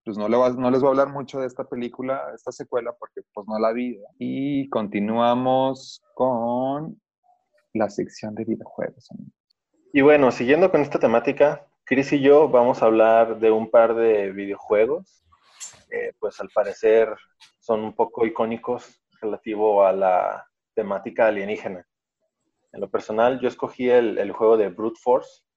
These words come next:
Speaker 2: Eh, este juego salió originalmente para Xbox en el año dos mil, pero no les hablaré de esta versión porque les voy a hablar de la versión que salió para Xbox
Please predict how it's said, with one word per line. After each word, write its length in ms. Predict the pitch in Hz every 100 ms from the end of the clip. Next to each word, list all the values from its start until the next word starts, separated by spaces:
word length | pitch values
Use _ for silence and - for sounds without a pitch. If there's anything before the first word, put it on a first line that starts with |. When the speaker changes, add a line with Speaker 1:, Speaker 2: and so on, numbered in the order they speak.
| _ _ -
Speaker 2:
Eh, 340 | 107 101 98
este 220 | 120 107 -
juego 220 | 123 127
salió 380 | 117 110 117 -
originalmente 640 | 113 113 107 110 107 117
para 380 | 113 110 98 92
Xbox 640 | - 101 - _ 113 - 104
en 80 | 98
el 120 | 98
año 360 | 98 101 101 95
dos 220 | 98 -
mil, 280 | 139 175 214 _ _ _ _ _
pero 320 | - 139 147 139
no 140 | 110
les 180 | 110 -
hablaré 240 | 104 101
de 60 | 101
esta 160 | -
versión 520 | 117 120 151 135 147 _ _ _ _
porque 640 | - 123 - 123 123 120 - -
les 160 | 120 104
voy 120 | 110
a 20 |
hablar 260 | 113 110 110
de 80 | 120
la 100 | 107
versión 520 | 98 - 113 110 113 _ _
que 80 | _
salió 220 | 90 95 -
para 180 | 117
Xbox 440 | 113 143 143 -